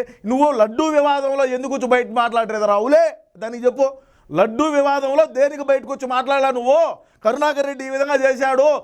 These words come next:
ధర్మారెడ్డి ఈ విధంగా చేశాడు, ఈయన, ఆయన పేరు ఏం పేరు రా, వైవి సుబ్బారెడ్డి ఈ విధంగా చేశాడు అని చెప్పి ఆ రోజు ఎందుకు మాట్లాడలా కుక్క నువ్వు? ఈరోజు బయటకు వచ్చి బిస్కెట్లు వేస్తానే నువ్వు బయటకు వచ్చి మాట్లాడతావా?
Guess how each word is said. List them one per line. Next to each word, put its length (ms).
ధర్మారెడ్డి 520
ఈ 40
విధంగా 260
చేశాడు, 680
ఈయన, 240
ఆయన 420
పేరు 140
ఏం 100
పేరు 120
రా, 120
వైవి 320
సుబ్బారెడ్డి 840
ఈ 20
విధంగా 300
చేశాడు 800
అని 160
చెప్పి 140
ఆ 80
రోజు 200
ఎందుకు 200
మాట్లాడలా 400
కుక్క 320
నువ్వు? 360
ఈరోజు 320
బయటకు 460
వచ్చి 300
బిస్కెట్లు 400
వేస్తానే 320
నువ్వు 140
బయటకు 280
వచ్చి 140
మాట్లాడతావా? 800